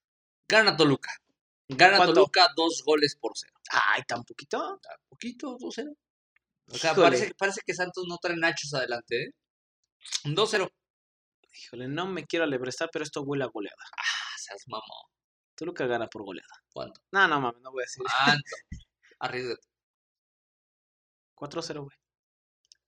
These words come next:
Speaker 2: <laughs> Sí, sí veo. Yo, sinceramente,
Speaker 1: Métele,
Speaker 2: sí.
Speaker 1: métele una directa, güey.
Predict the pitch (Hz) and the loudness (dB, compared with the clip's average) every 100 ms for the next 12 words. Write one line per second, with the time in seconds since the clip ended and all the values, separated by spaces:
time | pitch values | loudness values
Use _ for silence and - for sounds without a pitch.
0 | _ _ _ _ _ _ _ _ _ _ | _ _ _ _ _ _ _ _ _ _
1 | - - - - - - - 220 247 254 | -20 -18 -20 -16 -16 -6 -2 4 4 6
2 | 262 - - - - 233 233 403 415 339 | 4 2 -14 -16 -2 2 12 12 12 12
3 | - - - 196 180 220 220 220 - 180 | 0 -16 -4 0 2 8 8 8 4 10
4 | 247 277 247 - 220 214 220 - 262 - | 10 10 6 4 6 6 4 2 2 0
5 | - - - 143 156 165 160 - 135 151 | -14 -10 2 6 8 10 8 4 2 2
6 | 170 165 165 160 135 131 127 113 | 4 2 2 4 4 4 2 0